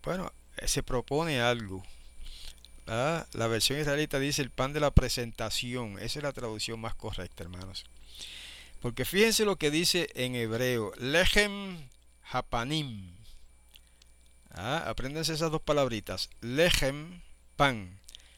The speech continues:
Hapanim, las caras. Hapanim, las caras. Literalmente, ¿verdad? Pero esa frase significa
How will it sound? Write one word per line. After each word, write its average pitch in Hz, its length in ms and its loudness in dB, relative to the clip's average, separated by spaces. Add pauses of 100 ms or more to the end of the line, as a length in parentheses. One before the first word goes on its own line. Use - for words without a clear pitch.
(100)
Hapanim, 135 920 0
las 110 200 -4
caras. - 760 -2 (1200)
Hapanim, 135 880 0 (100)
las 113 260 -2
caras. 107 680 0 (880)
Literalmente, 131 760 4
¿verdad? 101 280 -4 (120)
Pero 120 180 2
esa 214 220 0
frase 196 500 4
significa 123 960 -4